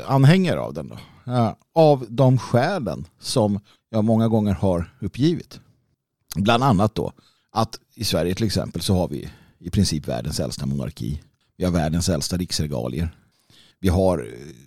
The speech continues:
så mycket knutet till detta som har tagit lång tid att bygga upp. Med ett pennstreck vill, eh, socialdemokratin, vänstern, liberaler, annat pack riva ner detta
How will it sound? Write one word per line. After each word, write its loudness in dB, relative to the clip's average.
så 2
mycket 0
knutet 0
till 0
detta -10
som 2
har 0
tagit 0
lång 6
tid -6
att -4
bygga 0
upp. -4
Med -2
ett -4
pennstreck 0
vill, 0
eh, -12
socialdemokratin, 2
vänstern, 0
liberaler, 2
annat -2
pack -4
riva 4
ner 2
detta -14